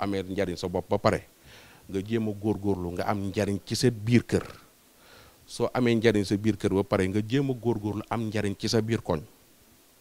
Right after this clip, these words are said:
Soo jógee sa koñ, nga ji góorgóorlu pour am njariñ ci sa dëkk. Après nga góorgóorlu jéem a am njariñ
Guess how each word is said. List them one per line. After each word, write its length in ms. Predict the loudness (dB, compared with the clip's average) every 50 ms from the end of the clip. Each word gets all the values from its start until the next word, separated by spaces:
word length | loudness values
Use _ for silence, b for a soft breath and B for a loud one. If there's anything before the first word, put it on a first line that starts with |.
| _ _ _ _ _ _ _ _ _ _ _ _ _ _ _
Soo 220 | -6 0 2 2 4 4
jógee 220 | 2 2 2 0
sa 100 | 0 -2
koñ, 300 | -2 0 0 -2 -2 -4 -6 -6
nga 100 | -6 -6
ji 140 | -4 -4 -6
góorgóorlu 500 | -2 0 0 0 0 0 -2 -2 -2 -4
pour 160 | -6 -8 -8 -6 -4
am 180 | -4 -4 -2 -2
njariñ 260 | 0 0 0 0 -2 -2
ci 100 | -2 0
sa 100 | 2 2
dëkk. 280 | 2 2 0 -2 -4 -8 -16 -16 -16 -18 -20 _ _ _ _ _ _ _ _ b b b b b b b b b b b b b b b _ _
Après 240 | -8 -6 -4 -4 -4
nga 100 | -4 -4
góorgóorlu 540 | -6 -4 -4 -4 -4 -4 -4 -6 -6 -6 -6
jéem 200 | -4 -4 -4 -2
a 40 | -4 -4
am 100 | -6 -6
njariñ 280 | -4 -4 -4 -4 -4